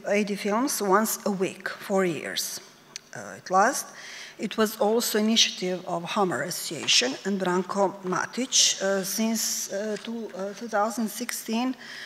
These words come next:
to date, none, uh, A D film wa-, has been screened on R T S or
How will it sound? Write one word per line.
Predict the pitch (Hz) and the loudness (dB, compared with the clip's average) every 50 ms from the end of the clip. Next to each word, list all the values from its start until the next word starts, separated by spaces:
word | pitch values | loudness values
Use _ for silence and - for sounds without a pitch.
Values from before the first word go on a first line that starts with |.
| - - - | -14 -10 -8
to | 214 | -6
date, | 196 196 226 226 233 233 233 - | 0 2 4 4 4 2 0 0
none, | 220 220 214 202 175 143 - - - - - - - - - - - - - - - | 2 6 6 6 6 4 -2 -10 -12 -18 -20 -20 -20 -20 -20 -20 -20 -20 -16 -8 -4
uh, | 180 180 196 202 196 190 180 | 0 2 2 4 4 2 2
A | - 196 202 208 | 2 0 0 0
D | 196 196 196 | 0 -2 -2
film | 190 - 190 180 185 175 | -2 -2 -2 0 0 0
wa-, | 180 185 170 - - 175 | 2 2 2 0 0 -2
has | 175 175 202 196 170 170 | -2 0 0 0 0 -2
been | 180 185 180 180 180 175 170 - - | -2 0 2 4 4 4 2 0 -2
screened | - - - 202 180 160 147 - - | -4 -2 -2 0 0 0 -2 -4 -6
on | - 143 170 160 131 120 - - - 117 | -6 -6 -4 -4 -6 -8 -10 -10 -8 -6
R | 170 147 - | -6 -6 -6
T | - - 175 | -4 -4 -2
S | 170 175 139 160 - - - - - | 0 0 0 -2 -4 -6 -6 -8 -8
or | - 104 139 107 95 - | -6 -4 -4 -4 -4 -6